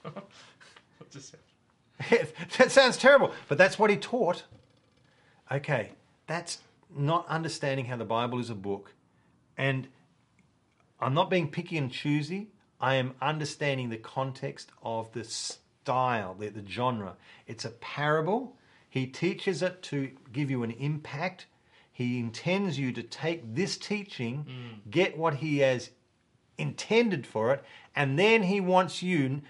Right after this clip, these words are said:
Speaker 2: to use the rest of his teachings and the rest of the New Testament and say, even though the New Testament didn't exist, there's, that's how it works with God. Understand how this fits in with the other parts of the Word of God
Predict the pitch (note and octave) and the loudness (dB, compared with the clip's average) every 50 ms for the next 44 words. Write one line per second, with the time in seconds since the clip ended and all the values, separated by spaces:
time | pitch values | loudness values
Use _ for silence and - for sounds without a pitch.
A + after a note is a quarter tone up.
0 | - _ - - C3+ C3 C3+ C#3 D3+ F#3 G#3 A3 G#3+ G3 D#3+ D3 E3 F#3 F#3+ - | -20 _ -6 -2 -2 0 0 0 2 2 2 4 4 4 4 4 4 2 0 -4
1 | - - - - - - - - C3+ B2+ B2 A#2+ C#3+ F#3 G3 - - - - G3 | -10 -16 -18 -20 -20 -12 -2 -2 0 0 2 4 4 4 4 4 0 -2 -2 -2
2 | E3+ D3+ D#3+ D3+ D3 - - C3 A#2+ A2+ - - - A#2 B2+ D#3 F3+ F3+ F3+ - | -2 -2 -4 -4 -4 -4 -4 -4 -4 -4 -4 -8 -10 -8 -8 -8 -10 -10 -12 -16
3 | _ _ - - _ - C#3+ C#3 C3+ C3 B2 B2+ D#3 A3+ A#3 - - E3 E3+ D#3+ | _ _ -20 -18 _ 0 0 0 0 0 0 0 0 0 -2 -4 -6 -4 -4 -2
4 | D#3+ E3 D#3+ - - F#3 F3+ F3+ - C3 B2+ B2+ - C#3+ C#3+ C3+ B2+ - C#3+ B2+ | -2 -2 -2 -2 -2 -2 -2 -2 -2 -8 -8 -8 -8 -6 -6 -6 -2 -2 -2 -2
5 | - - - - F3+ G#3+ A#3 B3+ A#3+ A3 A3 A3 A3+ G#3+ F#3+ G3+ - - G3 F#3 | -4 -6 -8 -2 -2 0 4 4 4 4 4 2 0 0 0 -2 -2 -2 -4 -4
6 | D#3+ F3 F#3+ G#3 G#3 E3+ B2+ B2+ B2 C3+ C3+ - - - _ _ _ _ _ _ | -2 -2 -2 -2 -2 -2 0 -2 -2 -2 -4 -8 -10 -12 _ _ _ _ _ _
7 | _ _ _ _ _ - - _ _ _ _ _ - C#3 C3+ C3+ C3+ E3 E3 E3 | _ _ _ _ _ -20 -20 _ _ _ _ _ -2 0 0 2 2 0 0 0
8 | - - E3 E3 D#3+ E3 C#3 C#3+ D3 C#3+ D3 C#3+ - - E3+ E3 - - B2 A2 | 0 -4 -2 0 0 0 0 2 2 2 2 2 0 -6 -10 -10 -4 -2 0 0
9 | G#2+ G#2+ A2 - - - - _ - - D3+ F3 G3 G3+ G3+ F#3+ - - G3 F#3+ | 0 0 -2 -6 -14 -20 -20 _ -6 0 2 2 2 2 -2 -4 -4 -4 -4 -2
10 | F#3 F3+ D#3 D#3 D#3+ D3+ C#3 C#3+ D#3+ D3 - - F#3 F#3 F#3 - F#3+ F#3+ F#3 F3+ | -2 -2 -2 0 0 0 0 -2 -2 -4 -4 -6 -6 -6 -6 -4 -6 -4 -4 -4
11 | F3 F3+ F#3 F#3 F#3 F#3+ F#3 F3+ - - E3 E3+ - - - D#3 D#3+ D#3 C#3+ C#3 | -6 -4 -2 -2 -2 -2 -2 -6 -6 -4 -4 -4 -4 -4 -8 -6 -4 -2 0 2
12 | C3+ C3 B2+ A#2 A2+ A2 B2+ A2+ G#2 G2 G2+ A2 - | 2 0 0 -2 -4 -2 0 0 0 0 -2 -4 -8